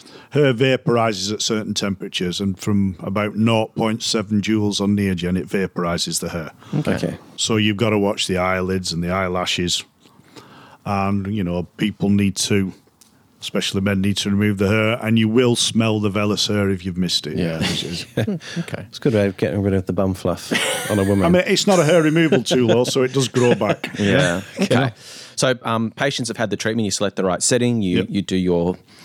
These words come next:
Speaker 2: your,
Speaker 1: Yep.
Speaker 2: your targeted area. So what, can we talk about, like,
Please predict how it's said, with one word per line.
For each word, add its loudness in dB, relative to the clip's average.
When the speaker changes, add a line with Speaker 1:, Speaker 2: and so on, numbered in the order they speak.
Speaker 2:
your, 2
Speaker 1:
Yep. -2
Speaker 2:
your 2
targeted -2
area. 0
So 2
what, 0
can 2
we 6
talk 0
about, 2
like, -2